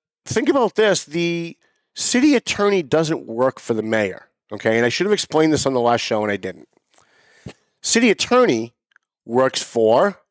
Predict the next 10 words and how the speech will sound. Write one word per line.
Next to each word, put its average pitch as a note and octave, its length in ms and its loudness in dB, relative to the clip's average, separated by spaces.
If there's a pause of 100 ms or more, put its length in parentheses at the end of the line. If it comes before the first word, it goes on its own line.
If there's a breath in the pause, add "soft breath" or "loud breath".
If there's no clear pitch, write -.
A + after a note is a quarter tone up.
(140)
anybody? F3 580 0 (680)
City G#2 300 -6
council. A3+ 600 -2 (880 soft breath)
And D#3+ 140 -2
who's D4+ 200 2
president A#3+ 540 2
of A#2 120 -2
the G2 60 -6
city G2+ 260 -4
council? - 560 -8